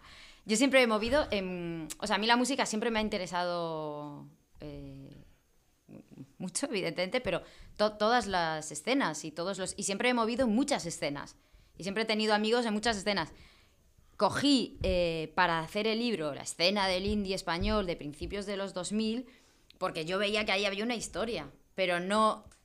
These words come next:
quiero decir, o sea, no, esto es lo que me pasa con lo de no explicarme claramente, porque lo doy tan por hecho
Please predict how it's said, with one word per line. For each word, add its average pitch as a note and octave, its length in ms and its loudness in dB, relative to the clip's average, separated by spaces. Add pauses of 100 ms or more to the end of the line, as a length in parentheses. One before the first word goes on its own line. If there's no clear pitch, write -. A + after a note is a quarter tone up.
(160)
quiero G3+ 180 2
decir, F#3+ 440 -2 (1080)
o G3+ 60 -8
sea, E3+ 800 6 (160)
no, G#3+ 120 -2 (480)
esto A3+ 220 -2
es D4 60 0
lo C#4+ 80 4
que B3+ 80 4
me B3 100 4
pasa C4+ 240 6
con A#3+ 100 0
lo G#3 80 4
de G3 100 2
no G#3+ 60 0
explicarme B3+ 440 0
claramente, B3+ 480 4
porque G3 220 0
lo E3+ 80 4
doy A3 160 2
tan C#4+ 240 6
por A#3+ 160 4
hecho G3 400 -2